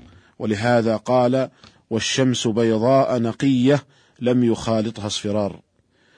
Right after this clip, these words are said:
وأما ما جاء في رواية أبي موسى: "والقائل يقول: 'قد احمرت الشمس'"،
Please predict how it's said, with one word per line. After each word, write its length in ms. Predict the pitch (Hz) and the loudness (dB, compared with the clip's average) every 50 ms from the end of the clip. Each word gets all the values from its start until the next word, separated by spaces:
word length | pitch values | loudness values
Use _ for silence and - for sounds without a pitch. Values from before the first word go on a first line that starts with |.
| _ _ _ - | _ _ _ -6
وأما 440 | 120 - 131 147 151 151 151 143 | -2 0 0 2 2 4 4 4
ما 180 | 139 139 135 131 | 4 4 2 2
جاء 280 | 113 120 151 151 143 131 | 2 2 2 2 2 2
في 240 | - - 127 120 | 2 0 0 2
رواية 300 | 120 120 135 143 143 135 - - | 2 2 4 2 2 2 0 -2
أبي 340 | 143 98 123 120 117 123 113 | -2 -2 -2 0 0 2 2
موسى: 480 | 120 131 127 120 110 - 104 90 80 - _ _ _ _ _ _ _ _ _ _ _ - | 4 4 2 2 0 -2 -6 -8 -8 -12 _ _ _ _ _ _ _ _ _ _ _ -8
"والقائل 560 | 104 104 101 - - 135 139 139 135 139 127 | -6 -6 -6 -2 2 2 4 4 4 4 4
يقول: 520 | 123 120 117 113 107 - 135 139 135 127 | 4 4 2 2 2 2 2 4 4 2
'قد 220 | 117 - 117 110 104 | 2 0 -2 -2 -2
احمرت 480 | 101 - 120 131 131 117 113 113 - | -4 -2 0 0 0 0 0 -4 -4
الشمس'"، 600 | 107 98 - - 135 143 156 160 156 - - - | -4 -6 -4 -2 -2 0 0 -2 -4 -6 -10 -12